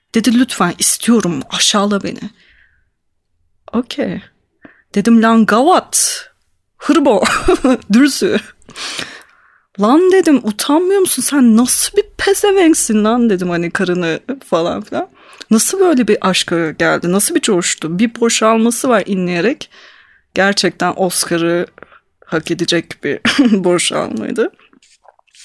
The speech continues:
İşte arayanlar, sohbetler, hani hep bu tür, e, sohbetler mi dönüyor? Hayır, bazılarıyla çok keyifli, işte bir saate yakın sohbet ettiğim oluyor. Havadan, sudan,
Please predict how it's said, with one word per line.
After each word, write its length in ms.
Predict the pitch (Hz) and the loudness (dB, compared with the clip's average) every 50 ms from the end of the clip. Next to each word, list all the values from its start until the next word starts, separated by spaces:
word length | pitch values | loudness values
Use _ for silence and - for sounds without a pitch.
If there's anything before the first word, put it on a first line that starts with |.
| - - - - - - - - - - - - - - - - - - - - - - _ _ _ _ _ | -20 -20 -20 -20 -18 -16 -14 -14 -14 -14 -16 -16 -16 -18 -18 -20 -20 -20 -20 -20 -20 -20 _ _ _ _ _
İşte 260 | 392 - - - 233 - | -2 -2 0 0 0 2
arayanlar, 1040 | - 359 349 339 330 302 254 233 208 185 180 175 185 233 269 - - - - - - | 2 2 4 4 4 4 4 4 2 2 2 0 0 0 0 0 0 0 -2 -2 -4
sohbetler, 840 | - - 226 214 208 - - 190 185 - - - - - - 185 - - | -4 -2 -2 -2 -2 -2 -4 -4 -4 -4 -8 -8 -6 -6 -6 -6 -2 0
hani 120 | 233 254 | 0 2
hep 320 | - 359 349 - _ _ | 2 0 0 -2 _ _
bu 160 | - 359 - - | -4 -4 -4 -2
tür, 500 | - 277 226 180 - - - - - - - - | -2 0 0 0 0 -2 -4 -6 -8 -12 -12 -8
e, 300 | 196 185 175 165 170 165 - 185 - - - _ | -6 -6 -4 -4 -4 -6 -6 -8 -12 -14 -16 _
sohbetler 640 | - - - 190 180 - - 180 - - - 160 156 | -8 -4 -2 -2 -2 -2 -4 -4 -4 -4 -6 -6 -6
mi 120 | 123 156 - | -6 -6 -4
dönüyor? 240 | - 220 285 339 330 | 0 0 0 2 2
Hayır, 540 | 381 339 254 185 185 294 - - - - _ - | 2 2 2 2 2 -2 -4 -6 -8 -8 _ 0
bazılarıyla 560 | 247 247 247 240 - 247 247 247 247 233 240 | 2 2 2 2 0 0 0 2 2 0 0
çok 280 | 233 - 254 233 - - | -2 -2 -4 -4 -4 -2
keyifli, 680 | - 226 226 220 214 - - - 196 190 185 185 - - | -2 0 0 0 0 -2 -2 0 0 0 0 0 -4 -6
işte 340 | - - - - 175 175 180 | -6 -6 -4 -4 -4 -4 -2
bir 60 | 208 | -4
saate 560 | - - - 190 185 185 180 180 - - 180 | -4 -2 -2 0 0 0 -2 -2 -4 -6 -4
yakın 640 | 175 175 175 175 175 175 170 - - 175 170 165 - - - - - - - _ _ _ _ | -4 -2 -2 -2 -2 -2 -2 -4 -6 -6 -6 -8 -8 -12 -20 -20 -20 -20 -20 _ _ _ _
sohbet 480 | - - - 185 - - 190 185 - 196 | -8 -6 -4 -4 -4 -4 -4 -4 -2 -4
ettiğim 440 | 175 - _ - 175 180 170 156 - - | -4 -4 _ -4 -4 -2 -2 -4 -6 -6
oluyor. 440 | 170 160 - 160 143 101 135 - - 226 - _ _ _ - - - _ | -6 -6 -4 -4 -4 -4 -4 -6 -8 -10 -12 _ _ _ -20 -20 -20 _
Havadan, 520 | - - 208 202 202 190 185 190 180 175 | -4 -2 0 2 2 2 2 2 0 0
sudan, 680 | 185 - - - 180 165 175 170 170 180 165 175 180 | 0 -4 -4 -4 -4 -2 -2 -2 -2 -2 -4 -4 -6